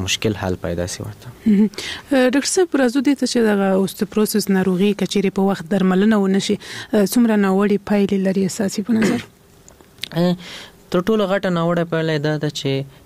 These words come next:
Speaker 1: کله چې مریض، اه، یا یو شخص اوستیپروزس منځته راوړي، نو خو طبعاً دې د نوم نه معلومیږي چې ورستیدل یا پوکی استخوان می باشد،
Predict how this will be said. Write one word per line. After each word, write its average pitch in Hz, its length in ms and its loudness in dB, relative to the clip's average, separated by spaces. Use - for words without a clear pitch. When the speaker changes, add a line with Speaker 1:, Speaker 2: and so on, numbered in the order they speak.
Speaker 1:
کله 170 120 0
چې 160 120 -4
مریض، 131 500 0
اه، 98 540 -4
یا 95 160 -2
یو 95 180 -2
شخص - 380 -2
اوستیپروزس 117 800 -2
منځته 120 420 -2
راوړي، 113 240 0
نو 117 80 -2
خو 113 180 -4
طبعاً 110 240 0
دې 110 280 0
د - 20 0
نوم 120 260 2
نه 120 220 -2
معلومیږي 104 600 0
چې - 80 -6
ورستیدل 101 720 -2
یا 98 160 -2
پوکی - 380 -4
استخوان 113 520 -2
می 127 160 -2
باشد، 127 360 -2